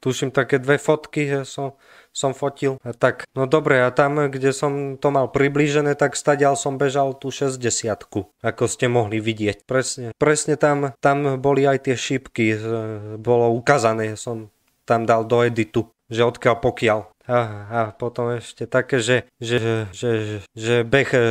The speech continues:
šesťstovka, osemstovka, aj beh tisícka bola, tisíc metrov a, a také, aj skok do piesku tam bol ešte, také, tuším, toľko disciplín, koľko som o tom vedel a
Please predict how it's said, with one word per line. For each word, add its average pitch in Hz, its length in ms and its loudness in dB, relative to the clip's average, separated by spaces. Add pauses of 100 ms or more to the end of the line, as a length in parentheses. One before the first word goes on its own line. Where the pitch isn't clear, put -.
(200)
šesťstovka, 139 1040 0
osemstovka, 131 960 -2 (160)
aj 117 160 2
beh 120 240 2
tisícka 143 640 0
bola, 131 400 0
tisíc 127 400 -6
metrov 131 720 0
a, 117 160 -4
a 117 160 -4
také, 110 560 0
aj 113 160 2
skok 117 400 0
do 131 160 2
piesku 120 400 0
tam 107 240 0
bol 104 160 2
ešte, 104 480 -4
také, 113 320 -4
tuším, 110 640 -8
toľko 127 320 2
disciplín, 120 640 -2
koľko 117 320 0
som 117 240 -2
o 113 80 -4
tom 113 160 -2
vedel 110 400 -2
a - 80 -6